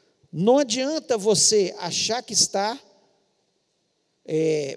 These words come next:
protegido por Deus se você não estiver verdadeiramente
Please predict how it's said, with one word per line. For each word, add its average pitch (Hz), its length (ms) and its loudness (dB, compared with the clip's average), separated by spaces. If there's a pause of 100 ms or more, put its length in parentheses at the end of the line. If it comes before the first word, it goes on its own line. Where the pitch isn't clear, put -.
(140)
protegido 208 560 0
por 170 200 -6
Deus 180 280 -2
se 254 220 0
você 226 500 0
não 233 120 -6
estiver 175 800 -4
verdadeiramente 190 1160 -4